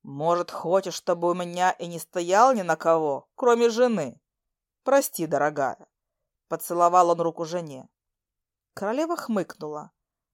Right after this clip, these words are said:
но благоразумно промолчала на такое откровение мужа. Она прекрасно знала всех его любовниц и фавориток. Но договор есть договор, и о верности там не было ни слова,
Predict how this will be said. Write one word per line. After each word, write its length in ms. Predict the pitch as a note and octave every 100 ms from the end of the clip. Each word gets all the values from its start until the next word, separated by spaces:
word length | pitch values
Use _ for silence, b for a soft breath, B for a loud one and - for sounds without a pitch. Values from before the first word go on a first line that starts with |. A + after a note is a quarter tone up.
| -
но 180 | E3
благоразумно 680 | F3+ F#3+ F#3 F#3+ F#3+ C4+ D4
промолчала 680 | D4 C#4 C#4 C#4 - F3+ D#3+
на 100 | D#3+
такое 300 | D#3 D#3+ F3
откровение 600 | D#3+ - F3 E3 D#3+ F3+
мужа. 440 | G3+ D#3+ B2+ A#2+ F2+ _ _ _ _ _ _ _ _
Она 220 | E3 F3+
прекрасно 520 | G3+ G3+ G3+ G3 G3+
знала 260 | G3+ G#3 G3
всех 340 | - G3 -
его 120 | G3
любовниц 680 | G3+ G3 G#3+ C4 E3 - -
и 100 | G3
фавориток. 760 | G#3 G3 A3+ F3+ - - - _ _ _ _ _ _ _
Но 120 | D#3
договор 500 | F3+ G3 A3+ A3 A3
есть 220 | A3 A3
договор, 680 | G#3 A3 B3 A3 D#3 C3+ - _ _ _ _ _ _
и 100 | C#3+
о 140 | D#3+ G3
верности 520 | E3+ F3 G3 A#3 A#3
там 300 | - F#3 E3+
не 180 | D#3+ F#3+
было 200 | G3 G3
ни 100 | F#3
слова, 600 | - E3+ F#3 F#3 C#3+